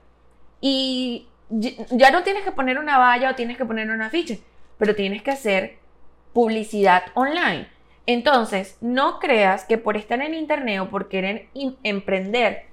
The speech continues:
online es gratis. Sí, es verdad que hay muchas plataformas gratuitas que puedes aprovechar y con las que puedes empezar, pero no esperes que sea gratis siempre. Entonces,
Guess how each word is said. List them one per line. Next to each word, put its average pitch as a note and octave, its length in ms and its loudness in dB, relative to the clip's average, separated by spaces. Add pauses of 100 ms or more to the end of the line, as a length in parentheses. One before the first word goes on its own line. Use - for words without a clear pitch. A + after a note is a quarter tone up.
(400)
online A3+ 680 2 (840)
es B3 200 2
gratis. G3 560 4 (280)
Sí, D4 400 0
es B3+ 140 6
verdad A#3 500 6
que A3+ 80 0
hay G#3 160 2
muchas D4+ 840 -4 (280)
plataformas A#3+ 800 4
gratuitas B3+ 600 -2
que G#3 100 -6
puedes F3+ 200 -2
aprovechar A#3 640 2
y - 80 -10
con G#3+ 140 -2
las G#3 120 -12
que F#3+ 140 -6
puedes G#3+ 580 0
empezar, E3 560 -8 (540)
pero B3 260 6
no C4 160 2
esperes B3 520 2
que G3+ 160 -6
sea G3+ 360 0
gratis G3+ 580 -4
siempre. G3+ 500 -8
Entonces, F3+ 480 -10